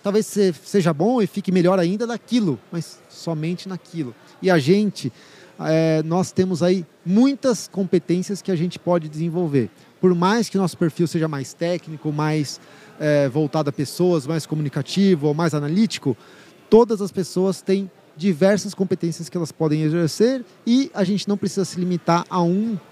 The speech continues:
perfil específico. A gente é, é, quando a gente desenvolve mais,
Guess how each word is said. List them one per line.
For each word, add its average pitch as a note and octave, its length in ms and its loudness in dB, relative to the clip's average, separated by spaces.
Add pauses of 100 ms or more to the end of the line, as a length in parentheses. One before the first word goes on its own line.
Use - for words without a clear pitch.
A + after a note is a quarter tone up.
(120)
perfil F3+ 420 6
específico. - 640 -8
A B2 40 -10
gente B2 260 -14
é, C#3+ 140 -10
é, B2+ 440 -8 (220)
quando D#3+ 140 2
a D#3+ 40 4
gente D#3+ 240 -2
desenvolve D3+ 420 2
mais, D#3 380 0